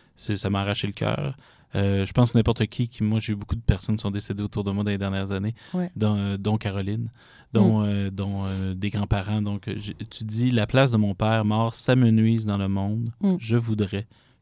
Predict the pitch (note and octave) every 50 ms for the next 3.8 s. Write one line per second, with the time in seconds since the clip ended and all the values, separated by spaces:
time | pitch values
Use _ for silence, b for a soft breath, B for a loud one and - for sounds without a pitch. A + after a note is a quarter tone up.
0 | _ - - - - - D#3+ D3+ C3+ A#2 A2 G#2+ G#2 - - - A#2 G#2+ G#2 G2+
1 | G2 F#2+ G2+ G2 G2 F#2 F#2 F2+ - - - A#2+ A#2+ - B B B B B B
2 | B B G#2+ G2+ G#2 G#2 G2+ G2+ G2+ G#2 G#2+ - - A#2+ A2+ - A2 G2+ G2+ G2
3 | G2 A2 A2 A2 - B2 A#2+ A#2+ A#2 A2 G#2+ G#2 G#2 G#2 G#2+